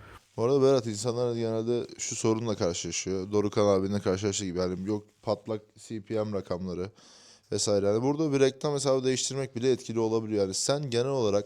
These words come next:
insanlara, hani bu kadar başarılı mağaza yarattık, beraber de yarattık. Sen kendi öğrencilerinde de bunu çokça kez ortaya koydun. İnsanlara ne tavsiye verirsin? Hani pazarlama kısmı, hani ürün seçimi için zaten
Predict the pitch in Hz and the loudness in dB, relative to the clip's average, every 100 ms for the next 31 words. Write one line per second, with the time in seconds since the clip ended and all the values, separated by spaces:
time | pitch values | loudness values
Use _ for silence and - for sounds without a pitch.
0 | - - - - _ - 117 117 117 113 | -4 -20 -20 -20 _ -6 -2 2 2 2
1 | 104 107 104 104 110 107 104 - 107 107 | 0 0 -2 0 2 2 0 2 0 2
2 | 107 104 101 101 98 104 101 101 104 104 | 0 0 2 0 0 2 2 0 -6 -4
3 | 101 101 101 101 98 95 85 - 85 - | 0 2 4 2 2 0 -2 -6 -12 -8
4 | 90 95 98 98 98 95 95 98 98 101 | -8 -4 -4 0 0 0 -2 -2 -2 -2
5 | 98 95 92 - 101 90 - 101 - - | -2 -2 -4 -10 -10 -6 -8 -8 -14 -8
6 | 107 107 101 98 95 110 98 98 113 160 | -6 -4 -2 -2 2 0 2 0 0 -4
7 | - - - - - 123 147 143 160 156 | -18 -20 -20 -16 -6 -2 2 2 2 0
8 | 156 131 - 101 92 87 101 90 - 110 | 2 2 4 2 0 -2 -6 -6 -4 0
9 | 104 110 120 123 - 107 98 120 160 147 | 4 6 6 2 -2 -4 -2 -2 -2 -2
10 | 120 120 117 147 127 117 | -4 -4 -6 -2 -2 -2